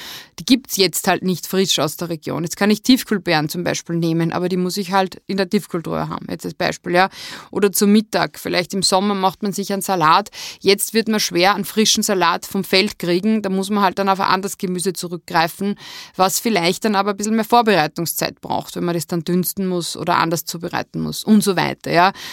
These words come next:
Das heißt, man muss das ein bisschen besser planen. Wir haben auch eine Folge dazu aufgenommen, Ernährung als Medizin,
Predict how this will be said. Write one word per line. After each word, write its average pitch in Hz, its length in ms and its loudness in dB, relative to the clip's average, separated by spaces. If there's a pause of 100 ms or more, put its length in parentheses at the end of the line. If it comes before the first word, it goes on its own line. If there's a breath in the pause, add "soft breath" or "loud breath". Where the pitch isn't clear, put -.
(120)
Das 180 140 -6
heißt, 196 380 2 (160 soft breath)
man 190 140 0
muss 226 160 4
das 233 160 -2
ein 202 80 0
bisschen 214 200 -4
besser 190 320 -2
planen. 180 580 2 (360 loud breath)
Wir 208 140 2
haben 208 100 2
auch 202 80 4
eine 214 160 2
Folge 196 380 -2
dazu 202 240 -4
aufgenommen, 202 580 -2
Ernährung 185 520 -2
als 175 200 -2
Medizin, 190 560 2